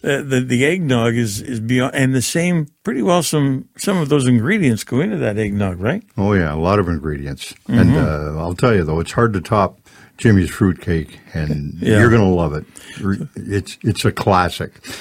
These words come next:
Speaker 2: So, speaking of Christmas, which is so close right now,
Speaker 1: Yeah.
Speaker 2: you've got a Christmas story or two, do you not?
Speaker 1: Oh, listen, I've got lots of Christmas stories for sure, but the one that always rings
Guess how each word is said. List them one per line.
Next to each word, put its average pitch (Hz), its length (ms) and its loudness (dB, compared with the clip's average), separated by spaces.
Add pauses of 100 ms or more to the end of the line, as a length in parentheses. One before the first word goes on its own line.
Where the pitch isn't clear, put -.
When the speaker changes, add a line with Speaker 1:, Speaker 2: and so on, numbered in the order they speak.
(140)
Speaker 2:
So, 156 280 4
speaking 220 380 0
of 127 80 2
Christmas, 123 440 2
which 101 180 -4
is 92 140 -8
so 110 140 0
close 113 360 0
right 73 200 -6
now, 78 160 -4
Speaker 1:
Yeah. 156 320 4 (640)
Speaker 2:
you've 240 180 -2
got 127 160 6
a 92 160 4
Christmas 101 400 2
story 92 320 0
or 85 80 0
two, 120 320 0
do 113 80 0
you 117 120 4
not? 185 340 0
Speaker 1:
Oh, 175 180 4
listen, 127 300 0
I've 139 160 0
got 104 140 0
lots 117 260 0
of 90 80 -10
Christmas 101 340 -4
stories 82 400 -8
for 92 160 -6
sure, 120 300 2
but 101 180 -2
the 110 100 0
one 156 260 4
that 113 120 2
always 123 800 0
rings 113 500 2